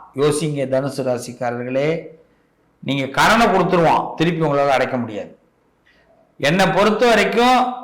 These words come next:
தனுசு ராசிக்காரர்கள் இப்போதைக்கு பிசினஸ் எல்லாம் ஆரம்பிக்காதீங்க. பணத்தை முதலீடு போடுறதுல ரொம்ப கவனமா இருங்க. ரெண்டாவது, புதிய வழி கிடைக்கணும்னு நினைச்சுக்கிட்டு ஏதாவது பிளானிங் போடாதீங்க. அப்பட்டமா சொல்ற, ஆபத்தான வழியை போய் மாட்டிப்பீங்க.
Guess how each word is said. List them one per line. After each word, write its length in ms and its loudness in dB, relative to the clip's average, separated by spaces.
தனுசு 360 4
ராசிக்காரர்கள் 720 4
இப்போதைக்கு 420 0
பிசினஸ் 420 0
எல்லாம் 380 4
ஆரம்பிக்காதீங்க. 800 2
பணத்தை 460 2
முதலீடு 480 2
போடுறதுல 540 0
ரொம்ப 440 2
கவனமா 480 4
இருங்க. 400 -2
ரெண்டாவது, 680 2
புதிய 460 2
வழி 380 4
கிடைக்கணும்னு 600 2
நினைச்சுக்கிட்டு 420 0
ஏதாவது 460 4
பிளானிங் 600 2
போடாதீங்க. 580 2
அப்பட்டமா 720 0
சொல்ற, 360 2
ஆபத்தான 720 2
வழியை 280 2
போய் 260 0
மாட்டிப்பீங்க. 400 -6